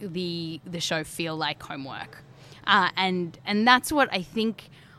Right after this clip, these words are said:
a lot of the, a lot of science shows, uh, unless you really, really love science, do feel a little bit like you're eating your vegetables. And you're like, "Yeah,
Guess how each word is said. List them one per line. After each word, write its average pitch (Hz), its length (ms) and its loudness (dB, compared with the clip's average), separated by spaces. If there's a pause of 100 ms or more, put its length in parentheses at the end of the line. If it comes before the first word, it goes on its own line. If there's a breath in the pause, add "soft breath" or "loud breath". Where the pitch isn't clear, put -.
(120 loud breath)
a 208 60 4
lot 214 200 4
of 175 340 -2
the, 170 320 -2
a 202 80 -2
lot 370 180 4
of 320 100 0
science 202 460 0
shows, 175 600 0 (100)
uh, 165 200 -2
unless 208 420 -2
you 196 180 -2
really, 202 680 0
really 175 360 -4
love 165 260 -6
science, 156 560 -2 (340 loud breath)
do 285 220 6
feel 311 500 2
a - 40 -2
little 262 200 4
bit 233 200 2
like 220 280 2
you're 208 220 0
eating 214 320 -2
your 190 80 2
vegetables. 226 840 0 (300 loud breath)
And 247 140 -2
you're 254 100 2
like, 277 220 2
"Yeah, 403 60 4